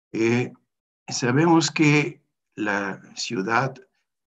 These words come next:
tanto Tenochtitlán como después la Ciudad de México, estaban dentro de un lago, ¿no?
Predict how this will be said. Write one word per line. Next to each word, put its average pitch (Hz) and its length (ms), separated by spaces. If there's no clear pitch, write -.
tanto 120 420
Tenochtitlán 110 720
como 98 200
después 127 360
la 104 100
Ciudad 120 200
de 117 60
México, 131 460
estaban 127 640
dentro 135 440
de 110 100
un 104 220
lago, 120 360
¿no? 240 260